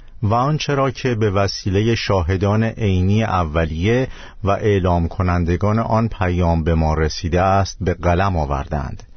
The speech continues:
من نیز به نوبهٔ خود به عنوان کسی که جریان کامل این وقایع را جز به جز مطالعه و بررسی کرده است، صلاح دیدم که این پیش آمدها را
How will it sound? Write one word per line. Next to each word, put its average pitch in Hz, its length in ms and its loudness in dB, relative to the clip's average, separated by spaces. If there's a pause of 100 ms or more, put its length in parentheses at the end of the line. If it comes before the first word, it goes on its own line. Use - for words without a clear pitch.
(340)
من 98 200 2
نیز 104 480 2
به 98 100 2
نوبهٔ 95 460 2
خود 127 460 -2 (320)
به 95 100 2
عنوان 98 520 2
کسی 98 420 -2
که 95 340 0
جریان 98 680 0
کامل 98 560 0
این 104 280 0
وقایع 82 680 0
را 92 260 2 (400)
جز 123 400 2
به 101 180 0
جز 101 400 0
مطالعه 92 760 2
و 123 140 0
بررسی 85 600 0
کرده 80 440 0
است، 117 460 0 (300)
صلاح 113 540 0
دیدم 104 540 0
که - 160 -2
این 120 260 2
پیش - 460 -4
آمدها 85 720 0
را 127 240 2